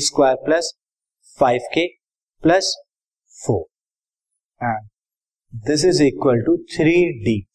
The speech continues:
Three D ले लेता हूं, where D is equal to A plus K square plus five K plus four. Now we can see that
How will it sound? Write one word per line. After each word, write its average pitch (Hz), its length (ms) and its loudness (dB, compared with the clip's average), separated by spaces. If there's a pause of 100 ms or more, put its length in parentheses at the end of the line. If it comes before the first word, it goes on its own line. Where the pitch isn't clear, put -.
Three 175 220 4
D 135 220 2
ले 135 100 4
लेता 185 240 0
हूं, 170 120 -4 (1080)
where 123 360 4 (540)
D 160 280 6
is 127 120 0
equal 127 460 2
to 180 220 2 (100)
A 156 320 4 (100)
plus 143 480 0 (120)
K 160 240 2 (460)
square 120 680 0 (140)
plus 135 320 0 (100)
five 151 200 2 (160)
K 139 180 2 (600)
plus - 500 -2 (100)
four. 90 160 -8 (540)
Now 127 440 0
we 160 120 2
can 135 280 -2 (1600)
see 165 440 2
that 131 280 2